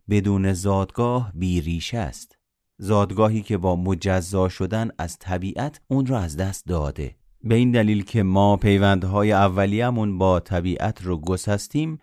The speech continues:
احساس تنهایی و انزوا می‌کنیم. از همین رو باید ریشه‌های جدیدی در روابط خودمون با دیگران بگسترونیم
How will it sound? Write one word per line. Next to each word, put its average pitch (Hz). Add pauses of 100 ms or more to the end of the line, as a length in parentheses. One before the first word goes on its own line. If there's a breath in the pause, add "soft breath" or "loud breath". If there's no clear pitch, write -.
احساس 92
تنهایی 87
و 90
انزوا 92
می‌کنیم. 64 (300)
از 107
همین 131
رو 123
باید 95
ریشه‌های 110
جدیدی 127
در 101
روابط 90
خودمون 90
با 92
دیگران 87 (220)
بگسترونیم 85